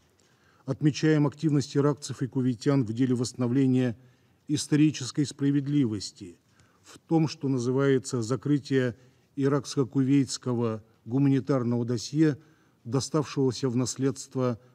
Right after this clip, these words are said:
от Первой войны в Заливе. Выделяем в этой связи проведение в феврале две тысячи восемнадцатого года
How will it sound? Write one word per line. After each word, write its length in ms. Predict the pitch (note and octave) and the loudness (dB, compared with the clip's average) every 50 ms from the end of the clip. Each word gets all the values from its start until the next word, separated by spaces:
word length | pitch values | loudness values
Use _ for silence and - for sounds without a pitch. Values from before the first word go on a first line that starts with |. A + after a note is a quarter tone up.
| _ _ - | _ _ -4
от 180 | C#3 C3 C3 - | -4 -4 -2 0
Первой 320 | - C#3 C3 B2+ C3 B2+ A#2 | 0 0 2 4 2 2 2
войны 280 | B2 B2 A#2+ A2 A#2 | 2 2 2 0 0
в 60 | A2 | -2
Заливе. 460 | G#2 G2 A#2 G#2+ G#2 G2 D#2+ D#2 E2 - _ _ _ _ _ _ _ _ _ _ _ _ _ _ | -2 -4 -4 -4 -4 -6 -8 -10 -14 -18 _ _ _ _ _ _ _ _ _ _ _ _ _ _
Выделяем 540 | - A#2 C3+ C3 D3 C#3+ D#3 D#3+ D#3 D3+ D3 | -4 -2 2 4 4 6 6 6 6 4 4
в 60 | C#3 | 2
этой 140 | C#3+ C#3+ C#3 | 2 0 -2
связи 360 | A#2 - C3 C3 B2+ B2 C#3+ | -4 -2 -4 -4 -2 0 -2
проведение 580 | C#3 - C3+ B2+ B2+ B2 A#2+ C#3+ C#3 C3+ C3 B2 | -2 0 0 0 0 2 4 4 4 4 4 2
в 40 | A2+ | 0
феврале 300 | B2 B2+ C3 C3+ C3+ C3+ | 0 -2 0 0 0 0
две 120 | A#2+ A#2+ | 0 -2
тысячи 240 | A2+ C3+ A#2 - - | -4 -4 -6 -4 -6
восемнадцатого 680 | B2+ A#2 - C3 C#3 C3+ A#2 - - - - B2+ A#2 B2 | -6 -6 -2 -2 -2 -2 -2 -4 -8 -8 -6 -4 -4 -4
года 400 | B2+ C3+ D#3 E3 C3+ A2+ F#2+ | 0 0 0 2 2 0 -4